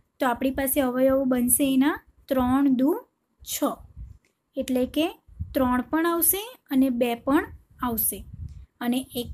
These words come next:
તો compulsory હશે જ અને સંખ્યા પોતે, એટલે કુલ થઈ ગયા આપણી પાસે ચાર. ત્યારબાદ સંખ્યા આપશે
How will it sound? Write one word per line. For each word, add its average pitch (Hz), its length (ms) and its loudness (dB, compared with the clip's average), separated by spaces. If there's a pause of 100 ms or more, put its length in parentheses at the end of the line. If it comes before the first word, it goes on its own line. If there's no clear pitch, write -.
તો 302 80 2
compulsory 285 640 2
હશે 254 300 0
જ 427 300 -2
અને 254 160 2
સંખ્યા 262 560 0 (220)
પોતે, 311 300 0 (440)
એટલે 247 160 0
કુલ 330 260 2
થઈ 269 260 2
ગયા 254 160 2
આપણી 240 220 -4
પાસે 240 400 -2 (440)
ચાર. 196 220 -2 (1600)
ત્યારબાદ 294 480 4 (260)
સંખ્યા 302 480 4
આપશે 294 380 0